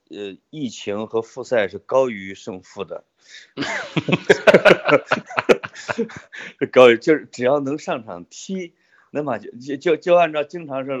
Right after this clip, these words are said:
，“哎呀，老长时间没活动了啊，大家别受伤啊，大家别受伤。”就是别受伤，把前两轮儿好好的给踢下来，能进状态，我已经满意了。我们这轮补赛呢，我基本上就当它，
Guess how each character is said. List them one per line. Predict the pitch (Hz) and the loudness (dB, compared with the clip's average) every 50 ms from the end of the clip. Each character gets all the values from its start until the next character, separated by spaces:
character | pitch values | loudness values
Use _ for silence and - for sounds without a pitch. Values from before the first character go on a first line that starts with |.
| 120 - - | -10 -10 -8
，“哎 | 117 123 120 | -6 -6 -4
呀， | 113 98 | -4 -6
老 | 98 101 98 | -6 -8 -8
长 | 95 117 127 127 | -8 -10 -10 -10
时 | 127 | -10
间 | 135 131 120 | -10 -10 -8
没 | 117 131 | -10 -12
活 | 131 - 113 117 | -10 -10 -10 -10
动 | 123 120 | -10 -8
了 | 113 101 | -8 -6
啊， | 110 113 117 120 120 | -6 -4 -4 -6 -6
大 | - 127 127 | -6 -8 -8
家 | 127 113 | -8 -10
别 | 120 120 | -12 -16
受 | - - 131 113 | -18 -16 -18 -18
伤 | 107 123 127 | -16 -14 -14
啊， | 120 117 113 | -14 -14 -14
大 | 117 | -14
家 | 117 110 | -16 -16
别 | 113 123 | -16 -20
受 | 131 123 104 | -20 -20 -20
伤。” | 110 - 143 _ _ - - - - - - _ - - _ _ | -20 -20 _ _ _ -20 -18 -18 -18 -18 -20 _ -20 -20 _ _
就 | - 143 127 | -8 -8 -6
是 | 123 127 120 | -4 -4 -6
别 | 107 _ _ - 113 123 147 | -6 _ _ -2 0 0 0
受 | 147 - 160 135 117 | 0 -2 -4 -4 -4
伤， | - - 143 143 147 147 147 | -4 -2 -2 -2 -2 -4 -6
把 | 135 - 113 104 101 98 98 98 95 _ _ _ _ _ _ | -6 -6 -4 -4 -4 -4 -6 -8 -10 _ _ _ _ _ _
前 | - - - 113 107 117 135 147 | -20 -16 -10 -8 -6 -6 -6 -4
两 | 143 123 104 95 90 | -4 -4 -4 -4 -6
轮 | 87 90 98 | -8 -6 -4
儿 | 107 117 120 - | -4 -4 -6 -8
好 | 107 98 | -10 -12
好 | 90 120 | -10 -10
的 | 131 135 | -10 -10
给 | 120 101 | -10 -12
踢 | - _ - - 165 170 | -14 _ -18 -16 -12 -6
下 | 175 160 120 | -2 -2 -2
来， | 98 92 92 | 0 -2 -4
能 | 98 120 | -6 -8
进 | 135 151 151 151 | -10 -10 -10 -8
状 | 156 190 180 139 101 | -4 -2 -2 -2 -4
态， | 95 98 85 - _ _ _ _ _ _ _ - | -6 -10 -12 -12 _ _ _ _ _ _ _ -2
我 | - 131 139 | 0 2 2
已 | 123 92 | 2 0
经 | 85 117 127 | -2 -4 -4
满 | 127 104 87 87 90 | -4 -6 -8 -10 -10
意 | 92 | -10
了。 | 90 82 78 - - _ _ _ _ _ _ _ _ | -10 -12 -12 -16 -20 _ _ _ _ _ _ _ _
我 | - 101 | -4 -2
们 | 123 156 | -2 0
这 | 170 196 185 160 | 4 4 4 6
轮 | 139 147 170 165 _ | 6 4 2 0 _
补 | 117 101 95 | -12 -16 -10
赛 | - 151 151 147 135 | -6 -4 -2 -2 -2
呢， | 120 113 104 98 98 | -4 -6 -8 -8 -8
我 | 95 95 95 | -8 -8 -10
基 | - - 143 | -10 -14 -14
本 | 135 117 104 98 | -14 -14 -12 -12
上 | 110 110 110 107 | -10 -10 -10 -8
就 | - 123 107 | -6 -6 -6
当 | - - 123 123 123 | -4 -2 -4 -4 -4
它， | 117 123 123 123 123 123 120 | -6 -4 -2 -2 -2 -2 -4